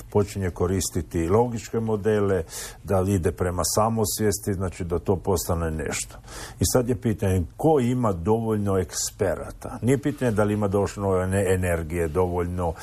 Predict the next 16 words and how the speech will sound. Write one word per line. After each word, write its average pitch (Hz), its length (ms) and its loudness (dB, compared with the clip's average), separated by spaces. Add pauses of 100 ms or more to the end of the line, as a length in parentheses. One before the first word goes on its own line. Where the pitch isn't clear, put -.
(260)
e, 95 100 2 (100)
mikroprocesora. 90 1160 0
Da 101 220 2
li 131 160 0
imaš 117 300 0
dovoljno 107 380 2
eksperata 110 720 0
koji 90 220 -4
mogu 92 300 0
tu 95 220 -2 (120)
fazu 98 500 0 (400)
sa - 300 2
ljudskoga 107 720 4
prema 98 360 0
strojnome 87 720 0
proći? - 500 -6